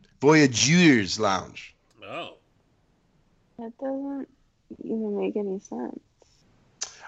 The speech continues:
Speaker 1: Uh, it's gonna, actually gonna be themed, though, to Walt Disney's voyages around the world and all the different international travel books that he collected along the way.
Speaker 3: Okay.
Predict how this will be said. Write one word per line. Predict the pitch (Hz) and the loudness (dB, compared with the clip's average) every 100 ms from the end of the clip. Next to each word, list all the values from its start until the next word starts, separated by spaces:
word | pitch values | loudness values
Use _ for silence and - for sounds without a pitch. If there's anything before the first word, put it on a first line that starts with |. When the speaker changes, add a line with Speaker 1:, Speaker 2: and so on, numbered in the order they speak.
| - | 2
Speaker 1:
Uh, | 135 147 139 131 127 123 - - _ - | 6 8 8 8 8 6 2 -10 _ 0
it's | 139 - | 2 4
gonna, | 151 160 | 4 6
actually | 170 190 190 | 4 4 2
gonna | 165 160 | 2 2
be | 147 143 - 113 | 4 2 0 -8
themed, | - 214 285 262 | 2 6 8 8
though, | 147 117 120 - - | 8 6 4 0 -8
to | - | -2
Walt | 123 147 180 160 | 6 8 8 6
Disney's | 143 131 143 117 | 2 4 2 2
voyages | 127 185 160 117 131 | 4 6 6 4 2
around | 131 113 113 131 | 2 4 4 4
the | |
world | 170 240 - - | 4 4 2 -2
and | 120 131 | 2 6
all | 175 160 | 8 8
the | 143 | 4
different | 156 160 160 | 2 0 2
international | 147 160 156 156 - 147 135 | 4 6 6 4 4 2 0
travel | - 170 214 196 | 2 4 6 4
books | 127 120 117 - - - - - _ - | 0 0 0 0 -6 -8 -20 -20 _ -2
that | 135 131 | 0 0
he | - 131 123 131 | -2 0 2 0
collected | - 120 113 143 | 2 2 2 2
along | 127 107 120 | 4 4 2
the | |
way. | 180 285 - _ _ _ _ _ _ _ _ _ _ _ _ _ _ _ _ _ _ _ 202 | 0 -2 -6 _ _ _ _ _ _ _ _ _ _ _ _ _ _ _ _ _ _ _ 2
Speaker 3:
Okay. | 208 220 226 262 269 214 - 185 | 4 4 -2 -4 -4 -4 -6 -8